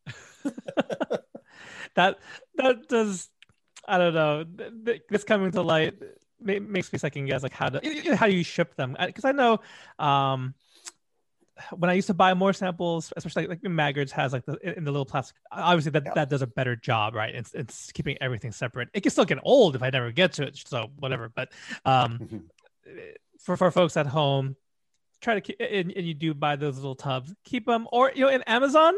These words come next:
Speaker 1: you can, you can buy, uh, or, or whatever your local store is. I don't know, local container store. You, you might be able to get, uh, those little, little, uh, containers.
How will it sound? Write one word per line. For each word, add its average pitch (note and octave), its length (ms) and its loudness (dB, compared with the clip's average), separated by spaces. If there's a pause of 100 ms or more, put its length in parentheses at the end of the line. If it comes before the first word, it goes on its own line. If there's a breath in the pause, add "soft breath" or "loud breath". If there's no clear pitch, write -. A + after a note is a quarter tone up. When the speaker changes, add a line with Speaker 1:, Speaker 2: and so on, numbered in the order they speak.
Speaker 1:
you G#3 120 0
can, A#3+ 160 -2
you A3+ 100 0
can A3+ 220 0
buy, A3 360 8
uh, G#3 160 6
or, G3 160 4
or G3 120 2
whatever G3+ 320 2
your F#3+ 160 4
local F#3 240 0
store F#3 320 2
is. F#3 320 -2
I F#3+ 60 -4
don't F#3 240 -2
know, F#3 140 -2
local E3+ 280 -6
container F3 380 -6
store. F#3 320 -2 (360 loud breath)
You, F#3+ 200 -8
you G3+ 80 -4
might G3 200 0
be F3 60 0
able E3+ 140 -2
to E3 120 -4
get, D3+ 380 0
uh, C#3+ 440 0 (460 soft breath)
those D#3 140 -4
little, D3+ 200 -4
little, D3+ 540 -4
uh, D#3+ 100 -6
containers. C#3 560 -6